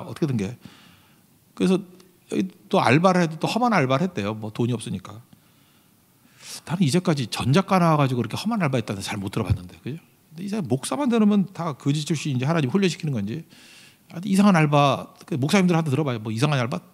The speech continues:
다 있어. 그래서 닥치는 대로 하는 알바였는데, 돈이 없으니까. 뭐, 청소, 주방 보조 뭐 이런 거 되게 많이 해요.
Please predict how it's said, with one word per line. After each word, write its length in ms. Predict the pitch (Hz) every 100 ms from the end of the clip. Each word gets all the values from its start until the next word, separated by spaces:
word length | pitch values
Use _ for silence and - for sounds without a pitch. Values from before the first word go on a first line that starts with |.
| -
다 160 | - 113
있어. 280 | 98 120 113 _ _ _ _ _ _ _ _ _ _ _ _ - -
그래서 480 | 180 196 131 - - -
닥치는 340 | - - 190
대로 160 | 175 151
하는 180 | 143
알바였는데, 800 | 127 104 104 98 92 107 139 98 - _ _ -
돈이 180 | 117
없으니까. 500 | 117 - 180 - 101 95 _ _ _ _ _ _
뭐, 120 | - 98
청소, 420 | - 220 190 160
주방 360 | 135 156 147
보조 300 | 120 123 123
뭐 120 | 110 107
이런 180 | 127
거 280 | 127 127 117
되게 180 | - 110
많이 220 | 113 95
해요. 320 | 90 101 104